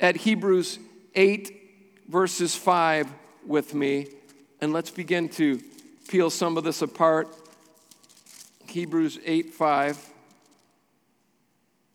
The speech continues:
They serve in a system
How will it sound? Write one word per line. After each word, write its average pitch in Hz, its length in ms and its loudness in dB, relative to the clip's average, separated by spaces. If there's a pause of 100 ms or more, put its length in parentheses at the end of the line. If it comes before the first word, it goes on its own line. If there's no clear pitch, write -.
(3000)
They 190 160 4
serve 214 340 2
in 190 80 0
a 170 100 -2
system 247 920 0